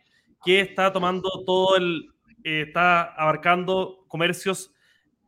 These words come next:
que quieren entrar a la región y, y facilitándoles soluciones de pagos de manera mucho más eficiente y obviamente con mucha menos fricción para los usuarios finales, que obviamente esa fricción no hay que transmitirla al usuario final, que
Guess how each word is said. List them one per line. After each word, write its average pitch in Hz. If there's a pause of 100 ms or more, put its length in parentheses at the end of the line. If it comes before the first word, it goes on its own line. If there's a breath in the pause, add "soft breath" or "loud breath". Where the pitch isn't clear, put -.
(140)
que 143
quieren 170
entrar 170
a 175
la 165
región 190 (100)
y, 156
y 151
facilitándoles 180 (100)
soluciones 170
de 170
pagos 175 (320)
de 151
manera 170
mucho 180
más 180
eficiente 190 (400)
y 160
obviamente 185
con 175
mucha 180
menos 180
fricción 180 (440)
para 175
los 180
usuarios 175
finales, 160
que 165 (120)
obviamente 175
esa 165
fricción 165
no 170
hay 175
que 175
transmitirla 170
al 170
usuario 170
final, 170
que 160